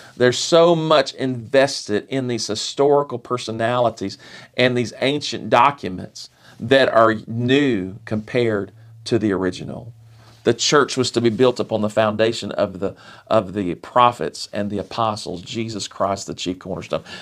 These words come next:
That must be the beginning. We must not build upon, uh, individuals. Jesus never intended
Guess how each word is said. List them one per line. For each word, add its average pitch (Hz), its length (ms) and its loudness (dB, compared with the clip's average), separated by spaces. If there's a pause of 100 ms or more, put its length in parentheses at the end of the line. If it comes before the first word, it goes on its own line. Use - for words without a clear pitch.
(100)
That 139 420 2
must 127 460 2
be 110 120 2
the 95 100 -2
beginning. 92 560 -6 (320)
We 139 180 6
must 131 380 2
not 131 500 4
build 135 340 6
upon, 107 580 0 (500)
uh, 110 160 0
individuals. 131 880 2 (160)
Jesus 123 540 0
never 135 360 2
intended 123 560 -4